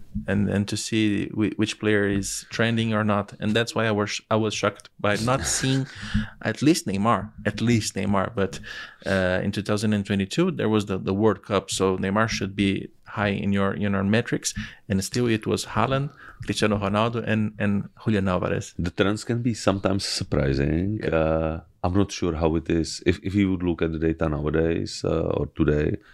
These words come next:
Speaker 2: I'm not sure what we would, uh, what we would see. Also, we have grown in the, in the traffic in Brazil a lot. So maybe the social demographic of our Brazilian users has changed also.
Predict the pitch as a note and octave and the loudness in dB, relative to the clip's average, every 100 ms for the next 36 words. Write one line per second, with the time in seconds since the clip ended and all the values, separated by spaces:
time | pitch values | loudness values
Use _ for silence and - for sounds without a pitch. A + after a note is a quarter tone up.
0 | - D2 D#2 D2+ F2 D2 D2+ D#2 D#2 D2+ | -6 0 0 2 2 2 0 0 0 0
1 | D2+ D2+ D2+ D2 C#2+ D2+ D2 C#2+ - D2+ | -2 0 0 -2 -2 0 0 0 0 2
2 | D#2 - - F2 - D#2 D2 E2 E2+ D#2 | 0 -4 -2 -2 2 0 0 0 0 -2
3 | D2 D#2+ D2+ D2 D2 D#2 D2+ D2 D2 C#2+ | -2 0 0 -2 -4 -2 -2 0 2 2
4 | C#2+ D2+ C#2+ - D2+ - C#2+ D2 C#2 - | 0 -2 -4 -2 -2 0 -2 -2 -2 -2
5 | C#2 D2 D2 D2+ C2+ B1+ - - C#2+ C#2+ | 0 0 0 0 0 -2 -6 -4 0 0
6 | C#2 C#2+ C#2 D2+ - D2 C#2+ C2+ D2 D2 | 2 0 0 -2 0 0 0 0 0 -2
7 | - - C#2+ C#2+ D2 C#2 D2 D2 D2 C#2 | -2 -4 -2 0 0 2 0 2 0 0
8 | C#2+ F#2 - - - - - - - D2 | -2 -2 -6 -8 -16 -6 -4 -2 0 0
9 | C#2 - C#2 C#2+ - A1+ - | 0 0 0 0 -2 -2 -2